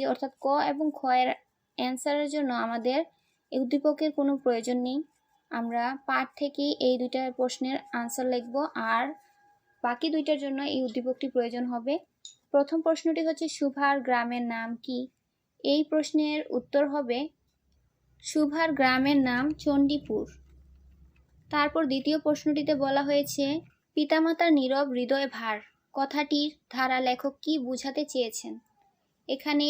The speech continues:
এটার উত্তরে লিখবেন, "পিতামাতার নীরব হৃদয় ভার" কথাটি ধারা লেখক বুঝাতে চেয়েছেন শুভা বোবা। শুভার বোবা হওয়ার কারণে তার পিতামাতা তার ভবিষ্যৎ নিয়ে গভীর দুশ্চিন্তায় ছিলেন।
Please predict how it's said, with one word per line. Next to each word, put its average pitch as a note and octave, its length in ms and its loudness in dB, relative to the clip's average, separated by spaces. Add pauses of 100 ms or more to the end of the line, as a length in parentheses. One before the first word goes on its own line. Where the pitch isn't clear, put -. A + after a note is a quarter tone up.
এটার C#4 260 2
উত্তরে C#4 340 0
লিখবেন, B3+ 420 -2 (640)
"পিতামাতার E4+ 640 2
নীরব B3+ 440 2 (260)
হৃদয় B3+ 440 2
ভার" A#3 260 -6 (760)
কথাটি D4+ 420 0
ধারা C4 300 0
লেখক B3 460 0
বুঝাতে B3+ 460 -4
চেয়েছেন D4+ 480 -2 (420)
শুভা D#4 380 0
বোবা। A#3+ 380 2 (720)
শুভার C#4+ 540 2 (300)
বোবা C4+ 280 0
হওয়ার D#4 300 -2
কারণে C4+ 460 0 (260)
তার C4 160 0
পিতামাতা D4 640 0
তার C4 220 2
ভবিষ্যৎ C4+ 560 -4
নিয়ে C#4 220 0 (460)
গভীর D4+ 420 2 (120)
দুশ্চিন্তায় D#4+ 720 0
ছিলেন। A3 320 -6